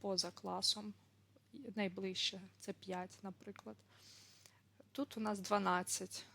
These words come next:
треба протестувати границю. Ми тестуємо саме число дванадцять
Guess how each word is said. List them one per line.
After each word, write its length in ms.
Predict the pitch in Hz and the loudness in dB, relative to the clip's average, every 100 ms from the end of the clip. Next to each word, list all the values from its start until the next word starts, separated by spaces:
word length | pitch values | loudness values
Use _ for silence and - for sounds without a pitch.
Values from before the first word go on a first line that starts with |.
| - | -10
треба 280 | - 185 185 | 0 2 2
протестувати 720 | - 202 196 - 196 196 196 | -2 -4 -4 -4 -2 -2 -2
границю. 520 | 180 196 190 185 - 214 | -6 -4 -2 -4 -6 -6
Ми 60 | |
тестуємо 1040 | 214 202 - 214 214 202 190 190 196 185 185 | -6 -6 -4 -6 -4 -2 -2 0 0 -2 -4
саме 440 | - 190 180 185 | 0 0 0 0
число 460 | - 196 - 185 185 | -2 -2 -2 -4 -4
дванадцять 720 | 185 208 240 320 - 262 - | 2 2 4 2 2 0 -2